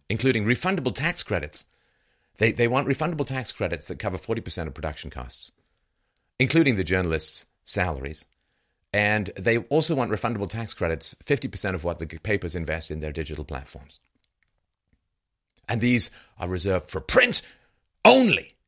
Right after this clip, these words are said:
No one else. You can't be on the internet and ask for these things. It's just for us. So they want monopoly privilege. They want to pay far less in taxes.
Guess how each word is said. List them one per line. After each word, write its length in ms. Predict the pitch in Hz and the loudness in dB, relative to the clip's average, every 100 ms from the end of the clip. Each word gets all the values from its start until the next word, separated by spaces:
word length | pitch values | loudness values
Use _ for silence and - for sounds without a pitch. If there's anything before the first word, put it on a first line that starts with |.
| _ _ - | _ _ -14
No 480 | 73 85 92 131 190 | -8 -6 0 8 10
one 220 | 196 208 | 12 10
else. 260 | 165 - - | 8 2 -2
You 140 | 85 | -4
can't 600 | - 127 139 147 147 143 - 92 | -2 2 6 6 6 0 -4 4
be 540 | 147 147 151 160 - _ _ _ - | 8 8 6 2 0 _ _ _ 2
on 120 | 190 | 6
the 100 | 240 | 8
internet 320 | 262 196 190 | 6 6 4
and 120 | 170 170 | 6 6
ask 200 | 170 - | 6 4
for 60 | |
these 160 | 151 - | 2 4
things. 260 | 180 160 - - | 4 4 -6 -8
It's 160 | - - | -6 2
just 300 | 247 214 - | 6 6 6
for 120 | 156 | 6
us. 120 | 143 | 4
So 100 | - | 4
they 100 | 127 | 2
want 220 | 113 131 | 2 0
monopoly 460 | 127 147 208 247 240 | 2 4 4 4 2
privilege. 520 | 226 165 127 151 - - - _ _ _ _ | 6 4 4 -2 -4 -10 -20 _ _ _ _
They 100 | - | 2
want 160 | 135 139 | 4 4
to 40 | |
pay 100 | 127 | 0
far 320 | 113 - 175 | -2 0 0
less 240 | 180 175 - | 2 2 2
in 80 | 139 | 0
taxes. 540 | 120 104 - 110 - | -2 -4 -4 -6 -8